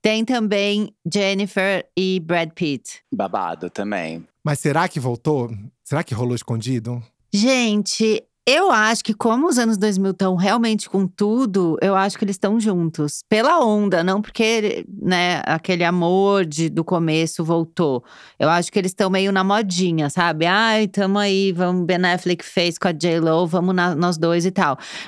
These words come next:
Speaker 1: Mas na época, eu fiquei muito chateada com Brad Pitt. Eu fiquei muito do lado da Jennifer.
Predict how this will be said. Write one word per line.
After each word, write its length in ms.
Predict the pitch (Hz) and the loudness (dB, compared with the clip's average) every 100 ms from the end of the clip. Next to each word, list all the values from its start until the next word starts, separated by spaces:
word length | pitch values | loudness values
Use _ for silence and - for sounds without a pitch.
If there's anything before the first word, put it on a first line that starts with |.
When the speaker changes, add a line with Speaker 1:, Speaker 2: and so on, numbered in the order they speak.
| - | 0
Speaker 1:
Mas 260 | 180 240 | 2 2
na 180 | 269 240 | 2 4
época, 800 | 175 156 175 214 226 - 175 131 - _ - - - | 4 4 2 2 -2 0 0 0 -4 _ -20 -20 -2
eu 220 | 160 175 | 0 2
fiquei 580 | - 220 - 185 196 226 | 0 -2 2 2 2 2
muito 1400 | 202 208 208 226 226 233 240 226 214 - 208 196 185 180 | 2 2 2 2 2 2 4 2 0 0 2 2 2 0
chateada 840 | - 202 180 - 190 151 147 147 | 0 0 0 0 2 2 2 0
com 180 | 143 156 | 0 0
Brad 220 | 151 139 127 | 0 0 -2
Pitt. 380 | - 135 113 151 | -2 -2 -2 -2
Eu 140 | 131 | -2
fiquei 320 | - - 170 165 | -2 -4 -2 0
muito 480 | 170 175 196 190 - | -2 -2 0 -2 -2
do 200 | 160 170 | -2 0
lado 360 | 156 143 147 | 2 0 -2
da 160 | 143 151 131 | -2 -2 -2
Jennifer. 600 | 143 123 127 - 127 | -2 -2 -4 -2 -4